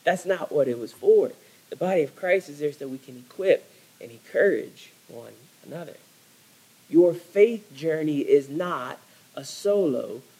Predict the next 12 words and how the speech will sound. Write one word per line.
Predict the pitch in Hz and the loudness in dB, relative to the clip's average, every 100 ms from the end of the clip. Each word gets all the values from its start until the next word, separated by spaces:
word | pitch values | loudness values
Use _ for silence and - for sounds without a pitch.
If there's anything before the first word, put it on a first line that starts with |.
| - | -20
sport. | - 190 165 - - _ _ _ _ _ _ _ _ _ _ _ _ _ _ | -14 -4 -4 -4 -12 _ _ _ _ _ _ _ _ _ _ _ _ _ _
I'm | 135 147 | -14 -12
sorry. | - - 175 165 147 - - _ _ | -12 -12 0 0 0 -12 -18 _ _
There | 165 | 6
are | 147 | 6
people | 190 190 202 185 | 4 2 2 4
on | 202 | 2
Instagram | 208 208 - 160 165 147 143 | 2 0 -12 -4 -2 -2 -4
that | 143 | -6
will | 143 | -6
tell | 151 196 202 | -4 -2 0
you, | 156 123 | -2 -6